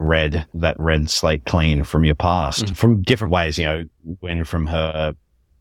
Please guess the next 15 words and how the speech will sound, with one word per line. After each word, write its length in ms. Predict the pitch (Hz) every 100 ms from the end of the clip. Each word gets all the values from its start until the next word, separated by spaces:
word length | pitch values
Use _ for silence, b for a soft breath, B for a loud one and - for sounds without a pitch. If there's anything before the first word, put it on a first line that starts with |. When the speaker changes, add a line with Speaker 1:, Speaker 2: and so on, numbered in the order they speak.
| -
Speaker 1:
inaction 720 | 98 78 - - 76 65 65
and 200 | 78 76
Zero 300 | 73 76 71 73
fr-, 100 | - -
from 220 | 76 71
their 500 | 73 71 71 69 67 -
active 480 | 82 - 82 71 65 _ -
i-, 160 | 71 -
i-, 80 | - -
involvement. 640 | 85 76 73 69 57 55 - _ _
But 120 | - 113
yeah, 160 | 117
there's 200 | 110 120
a 60 | 117
great, 300 | 131 143 117